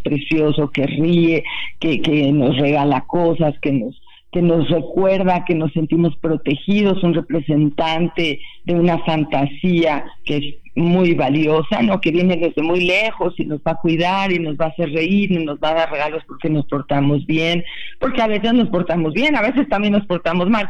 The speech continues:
pero también nos van a dar regalos porque nos portamos bien. Pero también me encanta que está el Grinch, ¿no? Este personaje verde que siempre está de mal humor y que puede expresar que está enojado y que no le gusta la Navidad, ¿no? Entonces, en esa libertad de poder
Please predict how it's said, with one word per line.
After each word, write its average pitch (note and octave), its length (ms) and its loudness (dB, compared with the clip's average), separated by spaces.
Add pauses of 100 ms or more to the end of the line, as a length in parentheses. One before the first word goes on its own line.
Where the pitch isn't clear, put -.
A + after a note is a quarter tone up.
(240)
pero F#3 160 -2
también G3 300 2
nos G#3 140 2
van F#3 140 2
a E3+ 60 2
dar E3 160 2
regalos D#3+ 460 0
porque E3 260 -2
nos D#3 140 -4
portamos D3 480 -8
bien. E3 260 -2 (260)
Pero G3 220 0
también A3+ 380 2
me B3+ 80 2
encanta A3+ 400 0
que G#3+ 140 -2
está G3+ 220 0
el G3 140 2
Grinch, G3 640 0
¿no? B3 260 -2 (200)
Este F#3+ 200 -2
personaje D#3+ 720 0
verde D#3+ 360 0
que - 120 -4
siempre D#3 300 0
está D3+ 220 -2
de D3+ 60 2
mal D3+ 240 2
humor D#3 560 2 (200)
y E3 160 0
que F3 140 0
puede E3 240 2
expresar D3+ 580 -2
que E3 100 -2
está - 160 -4
enojado D3+ 500 0
y D3+ 60 2
que D#3 100 -2
no D3+ 140 2
le D3+ 100 2
gusta C#3+ 300 -2
la D3 160 0
Navidad, C#3+ 500 2
¿no? D3+ 300 0 (240)
Entonces, G3+ 440 0 (100)
en A3 140 2
esa A#3+ 220 0
libertad F3+ 640 0
de F#3 100 0
poder E3+ 280 -2